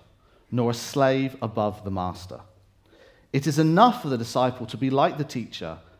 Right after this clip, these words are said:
and the slave like the master. If they have called the master of the house Beelzebul, how much more will they malign those of his household? So have no fear of them,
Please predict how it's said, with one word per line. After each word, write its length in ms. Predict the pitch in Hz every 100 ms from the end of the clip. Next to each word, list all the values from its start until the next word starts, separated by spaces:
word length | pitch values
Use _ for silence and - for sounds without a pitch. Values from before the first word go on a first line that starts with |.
| _ 110
and 140 | 110
the 60 | 110
slave 580 | - 110 101 98 98 - -
like 380 | 92 92 92 98
the 40 |
master. 480 | 87 82 - - - - _ _ _ _ _ _ _
If 200 | 113 104
they 220 | 147 185
have 220 | 190 214
called 280 | - 185 135
the 80 | 131
master 560 | 131 147 170 185 - 185
of 200 | 147 151
the 100 | 131
house 340 | 135 110 - - - 110
Beelzebul, 680 | 110 147 156 107 85 87 - - _ - _
how 320 | - 160 185
much 240 | 190 -
more 320 | 156 143 135 127
will 100 | 117
they 120 | 113
malign 500 | 107 107 107 113 110
those 240 | 104 104
of 60 | 104
his 100 | 98
household? 560 | 90 85 - 76 - - _ _ - 254 214 165 - _ _ _ _ _
So 220 | - 143
have 400 | 139 - 160 160
no 180 | 165 160
fear 320 | 156 151 151
of 140 | 131 98
them, 180 | 78